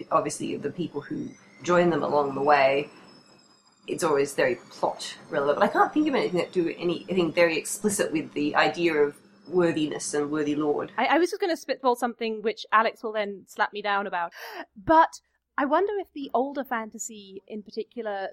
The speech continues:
Speaker 2: the farm boy was always a boy, and it would be hard to imagine a competent vassal being a woman, but they have to be because they have to be romance tropes to be that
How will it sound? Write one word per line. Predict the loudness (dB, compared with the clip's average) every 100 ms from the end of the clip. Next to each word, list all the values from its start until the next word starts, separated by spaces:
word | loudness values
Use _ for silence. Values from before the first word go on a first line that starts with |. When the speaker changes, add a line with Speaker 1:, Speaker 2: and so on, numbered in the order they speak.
| -12
Speaker 2:
the | -18 -18 -4
farm | 2 2 2
boy | -2 -4
was | -6
always | -8 -8 -12
a | -8
boy, | -4 -2 -2 -6 -12 _ _ -2
and | 0 2 0 -2
it | -2
would | -4
be | -2
hard | 4 4 4
to | 0
imagine | -2 -2 -2 -4
a | -4 -6
competent | -6 -6 -8 -8 -2
vassal | -2 -2 -8
being | -6 -6 -6
a |
woman, | -8 -6 -6 -6 -4
but | -4
they | -2
have | -4 -6
to |
be | -12 -8
because | -2 -2
they | -2 -2
have | -4 -4
to | -10
be | -10
romance | -6 -4 -4 -6 -8
tropes | -2 -2 -2 -14
to | -14
be | 0
that | 2